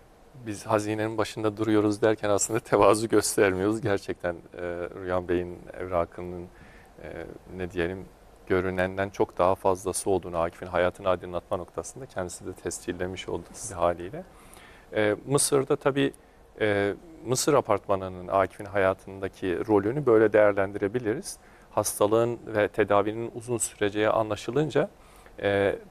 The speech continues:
Prens Emine Halim'in vekili umuru olan Fatih Şemsi Bey Mısır'da bir,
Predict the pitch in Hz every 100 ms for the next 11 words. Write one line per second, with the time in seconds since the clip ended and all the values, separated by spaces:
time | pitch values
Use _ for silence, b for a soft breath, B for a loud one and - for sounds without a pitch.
0 | - 107 107 - 104 107 104 104 101 104
1 | 101 98 - 113 104 95 98 107 92 90
2 | - 98 - 104 101 110 196 240 b b
3 | - - 131 110 107 101 110